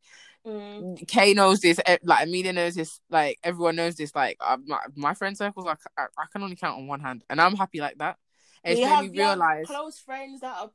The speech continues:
Speaker 1: pretty much family, and you have associates and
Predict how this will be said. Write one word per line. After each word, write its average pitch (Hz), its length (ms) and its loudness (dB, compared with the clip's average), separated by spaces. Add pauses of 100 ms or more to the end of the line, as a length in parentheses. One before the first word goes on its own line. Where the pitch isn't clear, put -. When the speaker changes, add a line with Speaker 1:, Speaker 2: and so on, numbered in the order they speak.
Speaker 1:
pretty 254 180 -18
much 226 140 -20
family, 226 440 -14
and 226 140 -12
you 220 80 -8
have 220 280 -6 (500)
associates 220 880 -6
and 185 680 -18